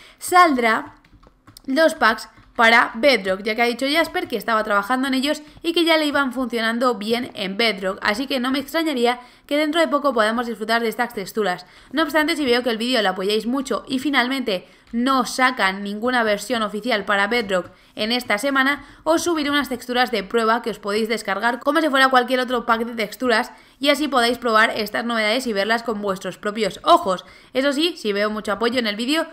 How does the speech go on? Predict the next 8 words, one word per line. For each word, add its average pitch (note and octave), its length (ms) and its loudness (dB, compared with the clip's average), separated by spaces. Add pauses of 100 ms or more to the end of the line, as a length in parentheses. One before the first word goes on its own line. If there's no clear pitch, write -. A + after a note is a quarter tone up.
(160)
lo G3+ 380 0
veremos A3 480 0 (260)
y G#3+ 120 -2
os G3 120 2
lo F#3+ 140 -2
subiré, G3+ 340 -2
¿de G3+ 80 -4
acuerdo? G#3+ 420 0